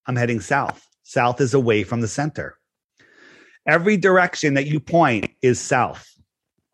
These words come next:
You can't point east because you're pointing south when you point east. You can't point west, right? Now, if I go south, I just go away from the center and I'm not coming back. On a globe, I should pop up on the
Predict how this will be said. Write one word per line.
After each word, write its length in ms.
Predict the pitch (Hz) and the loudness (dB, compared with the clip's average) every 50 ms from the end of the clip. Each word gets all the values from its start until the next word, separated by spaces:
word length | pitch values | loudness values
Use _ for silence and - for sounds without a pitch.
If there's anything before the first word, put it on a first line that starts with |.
| _ _ _ - - - | _ _ _ -14 -8 -4
You 100 | 151 - | -4 -4
can't 400 | - - 151 165 175 170 - - | -4 -2 0 0 0 0 -4 -8
point 300 | - - 170 170 170 165 | -4 -2 0 0 0 -2
east 500 | - 165 165 123 - - - - - - - _ - | -4 -4 -4 -4 -6 -8 -12 -14 -16 -20 -20 _ -8
because 200 | 117 113 135 120 | -4 -2 0 0
you're 100 | 127 117 | 0 -2
pointing 340 | - - 143 135 - 131 123 | 0 0 -2 -2 -2 -4 -4
south 380 | - - 139 135 127 113 - - | -4 -2 0 0 0 -2 -2 -4
when 100 | 113 101 | -4 -4
you 60 | 92 | -4
point 220 | - 117 113 107 101 | -4 -4 -4 -4 -4
east. 340 | 90 - - - - - - - - - - | -6 -8 -10 -16 -20 -20 -20 -20 -16 -12 -10
You 80 | 127 | -10
can't 300 | 117 - 156 160 156 151 | -6 -2 -2 -2 -2 -2
point 260 | - 165 165 160 127 101 | -2 -2 0 0 0 0
west, 600 | 120 147 147 120 90 - - - - _ - - _ _ _ - - - - - | 0 0 0 0 -2 -8 -12 -14 -18 _ -20 -20 _ _ _ -20 -20 -20 -12 -4
right? 280 | 117 123 135 170 170 - _ _ _ _ _ - | -2 0 0 0 -2 -6 _ _ _ _ _ -2
Now, 280 | 147 147 147 147 - - | 2 2 2 2 0 -2
if 100 | 139 110 | -2 0
I 140 | 151 156 160 | 2 2 2
go 500 | 147 180 175 165 156 151 147 147 135 - _ _ - _ _ _ _ _ _ _ _ _ _ _ _ _ _ _ _ _ - 151 | 4 4 4 6 6 4 4 2 0 -6 _ _ -20 _ _ _ _ _ _ _ _ _ _ _ _ _ _ _ _ _ -14 -12
south, 680 | - - - - 180 190 226 214 151 143 139 - - - - - _ _ _ _ _ _ _ _ _ _ _ _ _ _ _ _ _ _ _ _ _ _ _ _ _ _ - | -12 -8 -4 0 2 4 4 4 4 2 0 -4 -8 -20 -20 -20 _ _ _ _ _ _ _ _ _ _ _ _ _ _ _ _ _ _ _ _ _ _ _ _ _ _ -2
I 100 | 135 143 | 0 0
just 220 | 135 156 - - | 0 0 0 2
go 140 | 156 151 139 | 4 4 4
away 280 | 127 120 131 135 143 | 6 4 4 2 2
from 140 | 135 - 156 | 0 0 -2
the 80 | 147 123 | -2 0
center 440 | - 160 165 165 135 127 131 131 _ | 0 0 2 2 2 0 -2 -4 _
and 100 | - 117 | -4 -4
I'm 80 | 110 110 | -2 0
not 160 | 117 123 120 - | 0 -2 -2 -2
coming 240 | - 127 123 117 | -2 -2 -2 0
back. 360 | 113 143 151 135 98 - _ _ _ - - - | 0 0 0 -2 -4 -6 _ _ _ -20 -10 -4
On 160 | - 120 127 123 | -2 0 0 0
a 60 | 107 | 0
globe, 440 | 92 110 135 156 185 196 170 131 123 | -2 0 2 4 4 4 4 2 2
I 80 | 113 | 0
should 220 | 104 - 127 107 - | 0 -2 -4 -6 -6
pop 320 | - - 151 143 - - | -4 -2 0 0 0 0
up 180 | 139 127 - - | -2 -2 0 -2
on 100 | 120 110 | -4 -4
the 140 | 113 104 | -4 -6